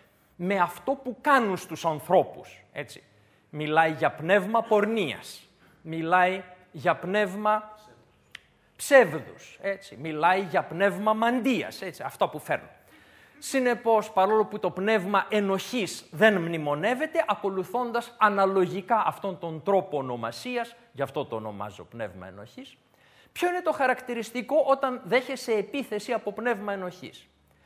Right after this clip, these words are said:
Είναι δύο τα ενδεχόμενα. Το πρώτο είναι να σου φέρνει σκέψεις και να σου φέρνει ενοχή για μία αμαρτία που έκανες,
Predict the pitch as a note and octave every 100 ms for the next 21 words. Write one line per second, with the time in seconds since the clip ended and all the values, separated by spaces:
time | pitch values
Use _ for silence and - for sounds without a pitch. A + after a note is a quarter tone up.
0 | _ _ _ _ - D4+ E4+ E4 - F3+
1 | D#4 F4 A3+ A3 - A3 G#3+ G#3 G3+ G#3
2 | C#3+ G2 - - _ _ _ _ _ _
3 | _ C4+ C4+ E4+ F4+ F4+ E4 - - -
4 | B3 B3+ E3+ F3+ - - G#3+ A#3+ A#3+ -
5 | A#3+ A3 - E4 D#4+ B3 G#3 D3+ - -
6 | - - - D#4 A#3+ - - F#3 A#3+ -
7 | - _ _ _ - A#3+ A3+ G3+ G#3+ -
8 | C#4 D4 A#3+ G#3+ E3+ - - _ - A3
9 | G3 F3+ F3 - C#4 D4+ - _ _ _
10 | _ _ _ - E3 G#3+ A3 C4+ E4+ D#4+
11 | D4 C4 A#3+ A3+ A#3 A#3+ D#3 - D3+ B2+
12 | D3 A3+ A#3 E4+ - -